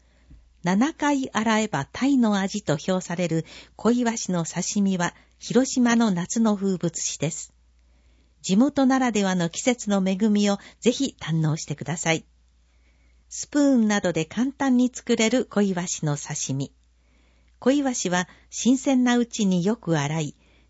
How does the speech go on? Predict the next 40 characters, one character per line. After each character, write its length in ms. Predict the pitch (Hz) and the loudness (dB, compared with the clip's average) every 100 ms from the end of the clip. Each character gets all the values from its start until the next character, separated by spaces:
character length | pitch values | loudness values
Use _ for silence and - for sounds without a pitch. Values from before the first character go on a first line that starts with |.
| - | -2
テ 120 | 262 | 0
ィ 60 | 302 | 0
ー 20 | |
ス 160 | - | -4
プ 140 | - 269 | -4 2
ー 20 | |
ン 160 | 254 196 | 2 2
を 120 | 156 | -2
使 260 | - - | -6 -8
っ 60 | 208 | -10
て 360 | - - 202 - _ | -8 -4 -4 -4 _
簡 220 | - 247 | -2 -2
単 260 | - 262 254 | 0 2 2
に 140 | 247 | 2
刺 320 | - 226 247 | -2 -2 2
身 100 | 233 | 2
に 120 | 202 | 2
す 180 | 160 - | 0 -4
る 60 | 160 | -4
こ 120 | 165 | -4
と 120 | 156 | -4
が 100 | 147 | -4
で 140 | 135 143 | -4 -6
き 120 | 143 | -6
ま 140 | 147 | -6
す。 200 | - - _ _ _ _ _ _ _ | -6 -12 _ _ _ _ _ _ _
ご 100 | 185 | -4
家 160 | 220 214 | -4 0
庭 180 | 214 208 | 0 0
で 100 | 208 | 2
も 180 | 226 - | 0 0
試 220 | 165 170 | -4 -4
し 100 | 180 | -4
て 140 | - 160 | -4 -2
み 100 | 156 | -2
て 100 | 147 | -6
く 100 | 139 | -4
だ 120 | 160 | -6
さ 160 | - 175 | -2 -4
い。 140 | - | -4